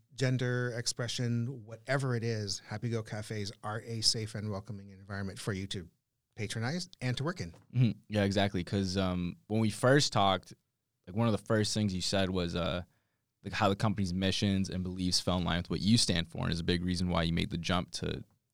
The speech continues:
Speaker 2: join the
Speaker 1: Yes.
Speaker 2: Happy Goat community. So,
Speaker 1: Yes.
Speaker 2: yeah, can you, like, kinda expand more on, like, what that mission would be?
Speaker 1: Um, well, basically, um, like what I said, like, a lot of companies, they, they say that they're, like,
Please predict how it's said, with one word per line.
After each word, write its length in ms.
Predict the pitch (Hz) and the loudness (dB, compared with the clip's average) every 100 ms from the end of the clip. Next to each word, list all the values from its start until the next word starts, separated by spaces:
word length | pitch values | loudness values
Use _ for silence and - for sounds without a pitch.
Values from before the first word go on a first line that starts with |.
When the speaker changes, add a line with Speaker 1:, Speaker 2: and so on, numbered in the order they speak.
| - | -6
Speaker 2:
join 300 | 101 127 117 | 2 4 4
the 100 | 92 | 4
Speaker 1:
Yes. 60 | 92 | 4
Speaker 2:
Happy 220 | 85 87 | 4 2
Goat 240 | 90 80 | -2 -2
community. 420 | - 87 80 85 80 | -4 -4 -4 -4 -4
So, 320 | - 85 87 | -4 -2 -2
Speaker 1:
Yes. 460 | 107 98 - - - | -4 -4 -2 -2 0
Speaker 2:
yeah, 140 | 95 | 0
can 160 | - 101 | 0 0
you, 120 | 104 | 2
like, 240 | 110 101 | 0 0
kinda 220 | - 113 | -2 -2
expand 400 | 90 - 104 101 | 0 0 2 2
more 160 | 101 101 | 2 2
on, 200 | 101 95 | 2 2
like, 120 | 90 87 | 0 -2
what 280 | 95 92 | -2 -2
that 180 | 95 90 | 0 0
mission 420 | 92 92 - 95 | 2 0 0 -2
would 180 | 92 90 | -2 -2
be? 240 | 90 117 190 - _ _ _ _ _ _ _ _ - - - _ | 0 0 0 -10 _ _ _ _ _ _ _ _ -20 -20 -20 _
Speaker 1:
Um, 540 | 143 143 151 147 143 127 _ _ _ _ _ _ _ _ _ _ | -2 0 2 0 -2 -4 _ _ _ _ _ _ _ _ _ _
well, 140 | - 131 _ _ _ _ | -20 -20 _ _ _ _
basically, 1000 | 160 202 214 - 127 - 113 101 92 98 _ _ _ _ _ | -10 -4 2 2 0 -8 -18 -18 -20 -20 _ _ _ _ _
um, 320 | 110 110 104 98 | -8 -6 -6 -8
like 260 | 107 101 | -10 -10
what 120 | 113 107 | -8 -8
I 140 | 101 | -4
said, 380 | 98 120 110 95 | -2 -2 -4 -8
like, 180 | 101 98 | -10 -6
a 80 | |
lot 160 | 113 127 | -4 -2
of 100 | 143 | -4
companies, 440 | - 120 117 113 107 | -6 -6 -8 -10 -8
they, 260 | 107 98 - _ _ _ _ _ _ _ | -6 -6 -12 _ _ _ _ _ _ _
they 100 | 120 | -4
say 340 | 113 - 131 120 | 0 2 2 0
that 180 | 110 107 | -2 -4
they're, 200 | 110 107 | -6 -4
like, 240 | 104 107 | -6 -8